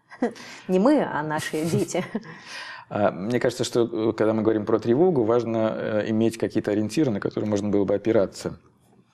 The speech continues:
Speaker 2: Э, в каких случаях нужно тревожиться, в каких случаях, э, э, тревога наша
Speaker 1: Напрасная,
Speaker 2: скорее
Speaker 1: да?
Speaker 2: из некоторых идей,
Speaker 1: Мгм.
Speaker 2: э, из необычности, что ли, экзотичности,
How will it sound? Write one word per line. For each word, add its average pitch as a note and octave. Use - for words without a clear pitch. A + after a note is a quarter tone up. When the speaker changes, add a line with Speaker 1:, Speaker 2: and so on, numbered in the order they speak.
Speaker 2:
Э, F#2+
в -
каких G#2
случаях G2+
нужно D3
тревожиться, F#2
в -
каких F#2+
случаях, G#2
э, F#2
э, F2+
тревога G2
наша F#2
Speaker 1:
Напрасная, E3
Speaker 2:
скорее G3
Speaker 1:
да? -
Speaker 2:
из -
некоторых F#2
идей, F#2+
Speaker 1:
Мгм. G3+
Speaker 2:
э, -
из -
необычности, F#2+
что -
ли, E2+
экзотичности, F2+